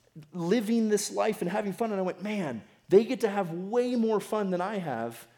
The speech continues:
But the reality is, for people that are outside of the church, that aren't reading their Bibles, that aren't going to youth group, like, the reality is, is that there's this real place called hell. And I said, went, "Whoa, man, heaven sounds a lot better than hell,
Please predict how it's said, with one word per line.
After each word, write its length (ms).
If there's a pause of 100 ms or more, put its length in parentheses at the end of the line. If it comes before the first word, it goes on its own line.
(400)
But 140
the 80
reality 540
is, 120
for 120
people 320
that 200
are 160 (100)
outside 460
of 60
the 40
church, 420
that 180
aren't 180
reading 220
their 100
Bibles, 520
that 180
aren't 240 (280)
going 300
to 60
youth 300
group, 220
like, 140 (240)
the 60
reality 400
is, 140
is 160
that 260
there's 180
this 220
real 120
place 280
called 200
hell. 300 (880)
And 100
I 60
said, 200
went, 180 (100)
"Whoa, 240
man, 600 (280)
heaven 640
sounds 340
a 40
lot 300
better 220
than 160
hell, 540